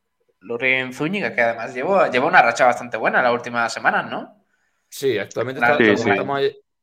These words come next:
Speaker 2: lo comentamos ayer, eh, con el Malagueño está marcando y marcó con la selección sub-dieciocho, sí.
Speaker 1: O sea,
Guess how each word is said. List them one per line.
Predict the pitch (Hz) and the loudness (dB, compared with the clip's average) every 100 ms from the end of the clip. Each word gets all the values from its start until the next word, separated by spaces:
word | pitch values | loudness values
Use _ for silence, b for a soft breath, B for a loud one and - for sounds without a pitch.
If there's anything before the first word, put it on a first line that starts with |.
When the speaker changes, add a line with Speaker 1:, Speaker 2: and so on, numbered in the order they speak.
| _ | _
Speaker 2:
lo | 113 107 | -8 -6
comentamos | 110 104 131 | -6 -6 -4
ayer, | 117 110 98 | -2 -2 -4
eh, | 107 104 | -10 -8
con | 113 | -8
el | 101 | -6
Malagueño | 101 120 | -6 -6
está | 120 | -8
marcando | 127 120 135 151 | -8 -6 -8 -10
y | |
marcó | 117 110 117 | -10 -4 -4
con | 110 | -4
la | |
selección | 107 98 95 | -8 -14 -16
sub-dieciocho, | 92 98 90 87 - | -12 -12 -12 -16 -18
sí. | 90 | -20
Speaker 1:
O | - _ _ _ _ _ _ _ _ - | -20 _ _ _ _ _ _ _ _ -2
sea, | 139 131 - | 2 2 -2